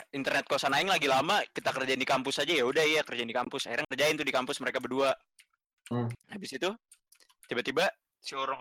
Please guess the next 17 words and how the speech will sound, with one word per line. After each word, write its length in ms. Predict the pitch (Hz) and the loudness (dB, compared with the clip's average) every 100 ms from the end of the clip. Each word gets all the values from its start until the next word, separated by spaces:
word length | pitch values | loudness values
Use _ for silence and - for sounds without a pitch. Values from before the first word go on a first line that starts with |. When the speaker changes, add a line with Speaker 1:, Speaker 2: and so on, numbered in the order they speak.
| 131 | -8
Speaker 1:
itu 160 | 143 | -12
tuh 240 | 180 202 - | -10 -10 -6
apa, 360 | 156 - 190 185 - - _ _ _ _ | -6 -4 -2 -4 -8 -20 _ _ _ _
pas 120 | 131 | -2
ke-, 200 | - 147 - _ 143 | -2 -6 -8 _ -2
udah 160 | 131 | 2
malam 320 | 123 120 127 | 4 2 2
tuh 80 | 175 | 0
dia 80 | 170 | 0
bilang 320 | 156 185 180 | 2 2 2
katanya, 320 | - 180 165 | 0 -2 -2
"Ah, 40 | - - _ _ _ _ | -6 -8 _ _ _ _
apa 80 | 120 | -2
balik 320 | 120 127 - | 0 0 0
duluan 320 | 123 143 196 | 0 2 2
apa 200 | 175 139 | 2 0
ya?" 120 | 120 | 0